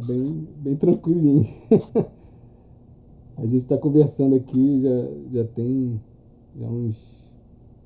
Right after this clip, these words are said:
quase cinquenta minutos, né? E eu, eu fiz algumas perguntas aqui que eu até tinha anotado.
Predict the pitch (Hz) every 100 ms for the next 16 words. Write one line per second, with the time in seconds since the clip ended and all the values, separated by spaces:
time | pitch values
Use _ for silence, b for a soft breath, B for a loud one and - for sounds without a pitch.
0 | - - - - - - - - 110 113
1 | 147 123 120 - - - 123 120 123 120
2 | 120 117 131 170 139 135 151 - - -
3 | - - - - - - - - - -
4 | - - - - - - - 117 117 113
5 | 113 110 110 107 107 - - - - -
6 | - - - - - - 117 120 127 117
7 | 113 - 110 - 120 123 120 120 - 120
8 | 113 135 123 113 135 131 123 113 127 135
9 | 117 - 123 120 113 113 113 123 143 143
10 | 139